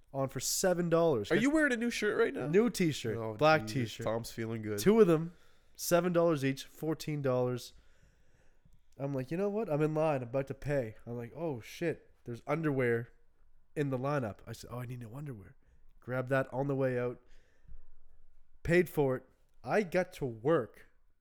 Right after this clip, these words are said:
Speaker 1: with all this new shit that I needed, regardless. I was gonna go after work and get it.
Speaker 2: Yeah.
Speaker 1: And I still had fifteen minutes to sit on the couch,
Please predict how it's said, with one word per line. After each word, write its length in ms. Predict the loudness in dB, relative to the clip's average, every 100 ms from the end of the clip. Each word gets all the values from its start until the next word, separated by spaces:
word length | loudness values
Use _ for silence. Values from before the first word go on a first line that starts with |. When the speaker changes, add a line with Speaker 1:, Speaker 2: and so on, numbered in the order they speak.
| -10
Speaker 1:
with 180 | -10 -6
all 200 | -2 0
this 180 | 0 -2
new 120 | -4
shit 200 | -2 -2
that 80 | 0
I 100 | 0
needed, 480 | 0 -2 -2 -4 -6 -16 -10 -6
regardless. 680 | 2 4 4 0 -10 -14 -16 -20 -20 -14 -2
I 100 | 0
was 100 | 2
gonna 140 | 2
go 160 | 4 4
after 260 | 4 0
work 280 | -2 -2 -4
and 100 | -6
get 160 | -2 -2
it. 120 | -4 -6
Speaker 2:
Yeah. 240 | -6 -6 -14 -20 -20 -20 -20 -20 -14
Speaker 1:
And 80 | -6
I 80 | -6
still 380 | -6 -2 -2 0
had 280 | -2 -4 -6 -20 -6
fifteen 480 | -4 -4 -4 -4 0
minutes 480 | 0 0 -6 -12 -14 -18 -20 -20 -20 -16
to 80 | -10
sit 220 | -6 -2
on 120 | -2 -2
the 80 |
couch, 520 | -4 -2 -2 -4 -10